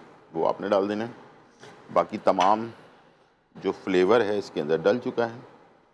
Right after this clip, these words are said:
ठीक है। ये आ गया हमारा जिंजर chicken। आप जब तक इसे देखें, enjoy करें, color देख लें,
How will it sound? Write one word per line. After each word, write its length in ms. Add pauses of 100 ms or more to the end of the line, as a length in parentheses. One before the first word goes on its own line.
(500)
ठीक 180
है। 1120
ये 80
आ 60
गया 260 (880)
हमारा 300 (2250)
जिंजर 540 (180)
chicken। 220 (3750)
आप 200
जब 180
तक 200
इसे 240 (1080)
देखें, 600
enjoy 300
करें, 340 (180)
color 240
देख 260
लें, 180